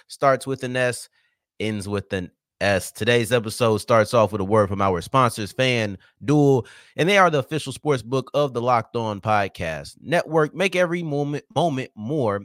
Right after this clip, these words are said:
And right now, new customers, if you bet five dollars, you'll get two hundred dollars back in bonus bets, no matter what, guarantee. So visit fanduel dot com slash locked on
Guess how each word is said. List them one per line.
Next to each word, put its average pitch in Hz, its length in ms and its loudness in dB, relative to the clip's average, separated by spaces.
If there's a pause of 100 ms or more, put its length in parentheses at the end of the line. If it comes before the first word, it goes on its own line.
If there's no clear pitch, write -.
And 101 160 -10
right 147 240 2
now, 107 360 -6 (760)
new 139 200 0
customers, 95 580 -2
if 95 160 -10
you 170 160 -8
bet 143 220 -2 (120)
five 135 460 2 (160)
dollars, 104 420 -2 (220)
you'll 120 120 -6
get 101 260 -8
two 143 240 -10
hundred 120 400 -10
dollars 95 340 -4
back 85 340 -6
in 90 140 -10
bonus 78 500 -14 (300)
bets, 85 300 -4
no 87 180 -2
matter 80 380 -4
what, 82 320 -2 (120)
guarantee. 101 1200 -4
So 92 140 -10
visit 123 340 -2
fanduel 113 480 -2
dot 87 220 -4
com 117 300 -2
slash 107 540 0
locked 85 360 -6
on 123 380 0